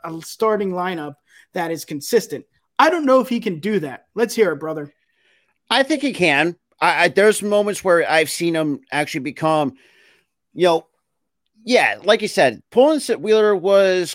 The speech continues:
Speaker 2: questionable, sure. Like, which man, I mean, to be honest, now, which manager has not made that mistake before? I mean,
Speaker 1: Exactly.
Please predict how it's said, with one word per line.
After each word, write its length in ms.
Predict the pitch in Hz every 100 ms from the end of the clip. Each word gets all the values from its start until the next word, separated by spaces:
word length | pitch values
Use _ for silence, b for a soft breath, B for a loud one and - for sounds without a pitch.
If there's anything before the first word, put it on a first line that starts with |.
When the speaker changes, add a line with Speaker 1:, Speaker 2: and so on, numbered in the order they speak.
| -
Speaker 2:
questionable, 720 | - 240 190 - 127 127 139 _
sure. 540 | - - 139 87 92 _
Like, 140 | 143 135
which 240 | 190 -
man, 140 | 175 156
I 80 | 143
mean, 240 | 156 131 _ _ -
to 100 | 175
be 160 | 160
honest, 240 | 156 147 143
now, 180 | 143 127
which 300 | 113 151 151
manager 260 | 139 131
has 240 | 123 117 160
not 160 | 151
made 160 | 123 107
that 160 | 98
mistake 380 | 104 - 107 95
before? 420 | 104 - 107 123 123
I 120 | 104
mean, 180 | 110 120
Speaker 1:
Exactly. 640 | 151 180 151 - 113